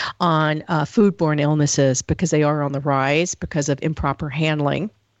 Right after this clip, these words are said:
or, um, contaminants, um, based on the environment. So,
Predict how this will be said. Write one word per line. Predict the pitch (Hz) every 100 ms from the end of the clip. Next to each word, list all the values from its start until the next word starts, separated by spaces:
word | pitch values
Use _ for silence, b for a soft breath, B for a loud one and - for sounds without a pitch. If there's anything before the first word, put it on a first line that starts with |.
| - B B B _
or, | 180 170 160 151 151 151 -
um, | 156 160
contaminants, | 190 170 185 165 151 151 - - -
um, | 160 156 147
based | 151 151 156
on | 147 147
the | 143 143
environment. | 151 156 160 170 147 139 -
So, | - 170 160 156 156